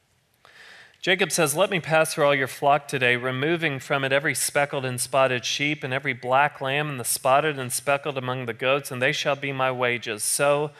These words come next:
my honesty will answer for me later when you come to look into my wages with you. Everyone that is not speckled and spotted among the goats and black among the lambs, if found with me, shall be counted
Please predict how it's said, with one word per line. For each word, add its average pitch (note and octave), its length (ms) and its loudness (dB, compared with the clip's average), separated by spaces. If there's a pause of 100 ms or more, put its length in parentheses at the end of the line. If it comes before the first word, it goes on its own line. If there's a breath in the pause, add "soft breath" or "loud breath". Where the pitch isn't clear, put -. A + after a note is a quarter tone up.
(280 loud breath)
my B2 200 2
honesty E3 540 2
will D3+ 160 0
answer D3+ 360 0
for C#3 180 -6
me C3 140 -2
later C3 360 2
when C3 200 -4
you C3+ 120 -4
come C#3 300 -6
to C3 60 -2
look C3+ 220 -4
into C#3+ 120 -4
my C3+ 160 2
wages B2 500 -2
with C3+ 240 -2
you. A#2+ 140 -2
Everyone B2 680 0 (560 loud breath)
that C3 160 2
is C3 140 0
not D3+ 200 2
speckled D3 420 0
and B2+ 140 -4
spotted C#3 440 4
among C3 280 -2
the A#2+ 80 -4
goats C3+ 340 2
and B2+ 120 -8
black C3+ 280 4
among C3 260 -4
the B2 100 -2
lambs, B2 560 -2 (360 loud breath)
if C3 140 0
found D3+ 440 2
with C#3 200 -2
me, C#3+ 180 0
shall D3+ 420 4
be D3 320 0
counted C3 800 -2